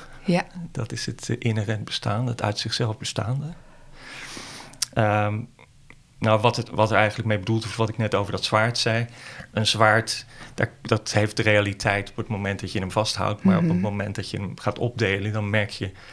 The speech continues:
Speaker 2: dat er niet een zwaardachtigheid in het zwaard zit.
Speaker 1: Nee.
Speaker 2: En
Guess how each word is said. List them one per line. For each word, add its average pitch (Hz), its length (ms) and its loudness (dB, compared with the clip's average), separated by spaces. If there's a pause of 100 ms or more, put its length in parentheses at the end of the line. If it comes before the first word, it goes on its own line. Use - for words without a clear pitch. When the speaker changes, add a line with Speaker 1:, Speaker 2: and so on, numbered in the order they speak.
(280)
Speaker 2:
dat - 180 0
er 95 100 0
niet 107 220 0
een 90 180 -2
zwaardachtigheid 101 1200 0
in 110 140 0
het 98 140 -4
zwaard 117 300 2
zit. - 340 -4 (280)
Speaker 1:
Nee. 180 260 2 (760)
Speaker 2:
En 98 360 0